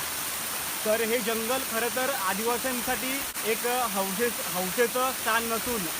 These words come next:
हे जंगल त्यांच्यासाठी जीवनशैलीसाठी एक महत्त्वाचा अंगच आहे. हा जंगलावर त्यांची शेती, त्यांची जीवनशैली डिपेंड असते. आणि खरंच, अ, हा स्वर्ग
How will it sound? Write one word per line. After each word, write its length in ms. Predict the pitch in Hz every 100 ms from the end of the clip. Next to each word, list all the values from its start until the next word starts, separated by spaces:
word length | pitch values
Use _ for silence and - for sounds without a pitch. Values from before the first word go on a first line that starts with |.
| - 170
हे 120 | 220
जंगल 440 | 202 220 214 233 247 285 - -
त्यांच्यासाठी 560 | 185 190 233 220 196
जीवनशैलीसाठी 1200 | 233 247 196 233 226 240 233 220 226 226 175 - 208
एक 140 | 220
महत्त्वाचा 760 | 240 247 190 190 202 233 233 247 196
अंगच 380 | 196 214 226
आहे. 220 | 233 220 233 - - - -
हा 120 | 190
जंगलावर 540 | 185 190 202 220 233
त्यांची 520 | 247 - 208 208 226 233
शेती, 400 | 208 180 233 233 254 - - - - - - - -
त्यांची 260 | 196 202 240
जीवनशैली 680 | 190 220 233 240 226 233 269 240
डिपेंड 300 | 185 208 214
असते. 280 | 202 - 170 139 - - - - -
आणि 360 | 165 202 208 208 -
खरंच, 360 | 208 254 247 269 269 - - - - - -
अ, 240 | 180 165 156
हा 260 | 170 196
स्वर्ग 340 | 214 226 220